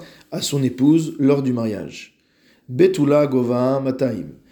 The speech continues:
Si jamais il s'agissait d'une jeune fille au moment du mariage qui était vierge,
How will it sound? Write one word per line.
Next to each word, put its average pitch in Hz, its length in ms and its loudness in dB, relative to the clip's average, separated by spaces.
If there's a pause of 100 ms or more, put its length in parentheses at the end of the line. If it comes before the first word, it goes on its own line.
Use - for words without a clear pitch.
(140)
Si - 220 -8
jamais 143 480 2
il 127 100 -2
s'agissait 123 540 0
d'une 120 180 -2
jeune 123 200 0
fille 127 420 0
au 120 120 0
moment 117 280 -2
du 110 120 -2
mariage 127 600 0
qui - 100 -10
était 110 220 -4
vierge, 139 540 -2